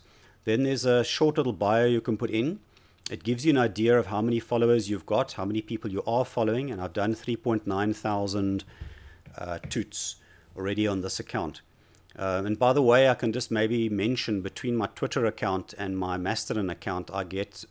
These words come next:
noticeably more interaction and comments I get through Mastodon than I actually get on Twitter itself. So that's also quite interesting. And then below here, you, you can just see the last lot of your own, um,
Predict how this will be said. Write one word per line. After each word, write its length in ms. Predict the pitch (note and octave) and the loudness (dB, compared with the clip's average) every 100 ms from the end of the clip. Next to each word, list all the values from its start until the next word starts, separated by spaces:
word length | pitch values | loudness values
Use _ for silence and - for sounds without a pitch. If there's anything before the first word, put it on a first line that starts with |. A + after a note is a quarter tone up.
| F#2 | -6
noticeably 600 | F#2+ A#2 - - G#2+ G#2+ | 2 2 2 -6 -2 -2
more 420 | F#2 G2+ A#2+ C3 | 0 2 4 4
interaction 1040 | - A2+ - - A2 - - A2 G#2 G2 - - - | 0 -4 -4 -2 -2 -2 -6 -4 -4 -6 -12 -20 -18
and 180 | G2+ F#2+ | -14 -10
comments 540 | - C3 A2 F2 - - | 0 2 2 -2 -6 -6
I 100 | F#2+ | -6
get 280 | F#2 G#2 - | -4 -6 -6
through 280 | - A2+ | -4 -2
Mastodon 540 | F#2+ F#2+ G#2 - G#2+ F#2+ | -2 -2 -4 -4 -4 -4
than 140 | F#2 | -4
I 80 | F#2 | -6
actually 260 | F#2+ - F#2+ | -10 -10 -8
get 100 | F#2+ | -6
on 120 | E2+ | -6
Twitter 280 | - G2+ F#2 | -6 -6 -6
itself. 460 | E2 - E2 - _ _ _ _ - - _ - | -6 -6 -6 -10 _ _ _ _ -20 -20 _ -16
So 420 | - F2 E2+ E2+ | -10 -6 -4 -4
that's 300 | F#2 F#2+ - | -6 -8 -10
also 180 | G2 G#2 | -10 -10
quite 220 | - F#2 | -6 -6
interesting. 520 | E2 E2+ D#2+ - D#2 D2+ - - - _ - | -6 -8 -12 -12 -12 -14 -20 -20 -20 _ -4
And 120 | G#2 | 0
then 160 | A2+ | 2
below 300 | A2+ A2+ A#2 | 4 4 6
here, 300 | C3+ - C3 | 4 2 4
you, 140 | A2+ G#2 | 4 2
you 200 | G2+ A2 | -2 -4
can 140 | B2+ | -2
just 160 | A#2 - | -2 -2
see 140 | C3 | -2
the 100 | A#2 | 0
last 420 | G#2 G2 G#2+ - | 2 2 2 0
lot 180 | A2 G2 | 0 0
of 140 | G#2 F2+ | -2 -2
your 240 | G2 G2+ | -2 0
own, 480 | G2 G#2+ G#2 G2+ F2 _ - | 0 2 2 -2 -6 _ -12
um, 460 | F2+ F2 F2 E2+ | -8 -8 -8 -10